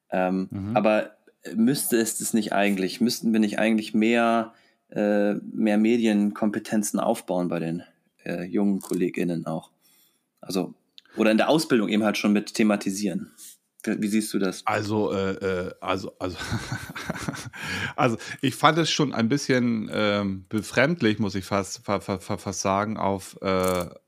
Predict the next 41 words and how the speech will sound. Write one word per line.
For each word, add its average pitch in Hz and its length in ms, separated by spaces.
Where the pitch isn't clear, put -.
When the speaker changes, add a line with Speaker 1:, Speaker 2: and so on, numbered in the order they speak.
Speaker 2:
auf 92 200
was 110 180
wir 113 60
da 104 140
getroffen 120 460
sind, 92 220
weil 92 120
das 98 180
waren 101 140
ja 95 180
junge, 160 360
erwachsene 117 540
Menschen, 143 460
von, 113 400
von, 107 320
von 104 140
denen 107 160
ich - 140
a-, - 160
eigentlich, 131 720
ja, 104 360
auch 113 200
viel 160 140
mehr 139 200
Offenheit 143 560
er-, 110 280
er-, 110 240
er-, 101 220
erwartet 92 560
hatte. 127 420
Und 117 380
das, - 300
das 110 220
war, 107 240
das 107 220
war 104 260
ein, 104 240
ein, 104 380
ein 101 240
Stück - 300
weit 110 360